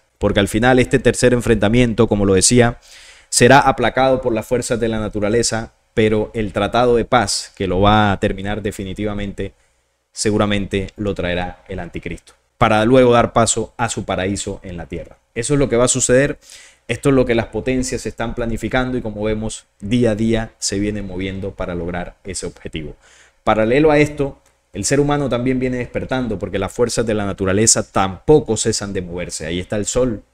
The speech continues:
con sus llamaradas, su actividad, las señales en el cielo continúan y también el impulso natural del ser humano de querer salir de esta situación, de querer buscar respuestas.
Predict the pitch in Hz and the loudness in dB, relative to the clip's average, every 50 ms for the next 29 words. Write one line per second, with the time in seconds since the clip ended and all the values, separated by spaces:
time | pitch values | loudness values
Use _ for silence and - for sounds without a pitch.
0 | _ - - 90 90 - 95 87 87 92 90 87 87 104 117 117 113 107 104 - | _ -14 -12 -12 -10 -10 -10 -8 -8 -6 -6 -4 0 2 2 4 4 2 2 0
1 | - 101 90 - - - 95 90 98 110 107 104 - _ - - - - - _ | -2 -4 -4 -8 -6 -6 -2 0 2 2 2 0 -2 _ -18 -20 -20 -20 -20 _
2 | - 107 110 107 - - 113 110 117 120 120 117 - 113 104 101 98 - - 117 | 0 2 4 4 4 2 0 0 0 0 0 0 -2 -2 -4 -4 -4 -2 0 0
3 | 110 113 104 107 104 95 - 101 110 120 117 113 113 110 110 _ _ _ - - | 0 0 -2 -4 -8 -6 -6 -6 -4 -4 -4 -4 -6 -6 -10 _ _ _ -6 -2
4 | 131 127 - 117 117 117 135 139 139 135 131 123 117 110 104 - - 151 147 139 | -2 0 0 0 2 4 2 4 4 4 2 2 2 0 -4 2 6 8 8 8
5 | 123 - - - 127 120 113 110 107 - 107 104 113 117 113 110 101 101 101 101 | 6 4 0 -2 -2 0 0 -2 -2 -2 -2 0 0 0 0 0 0 -2 -4 -2
6 | - 113 107 104 101 101 101 98 98 98 98 - _ _ _ - - 98 92 - | -2 -2 -2 -2 -2 -2 -4 -4 -6 -8 -14 -20 _ _ _ -6 -4 -4 -4 -4
7 | - 107 98 101 117 123 117 110 101 - - - 113 101 98 110 127 127 110 101 | -4 -2 0 2 2 2 2 0 0 -2 -2 -2 0 0 2 2 2 2 2 0
8 | 98 95 - - 95 - 95 82 - 78 - - 87 82 - _ - 92 - 104 | -4 -6 -6 -8 -10 -10 -10 -12 -12 -12 -12 -12 -12 -12 -12 _ -8 -4 -2 2
9 | 95 104 113 113 104 110 104 - - 110 110 104 104 95 _ - 123 113 101 - | 4 4 4 4 2 -2 -4 0 0 0 0 0 -4 -6 _ 0 0 0 0 -2
10 | - 90 82 - - - _ | -10 -12 -12 -12 -14 -14 _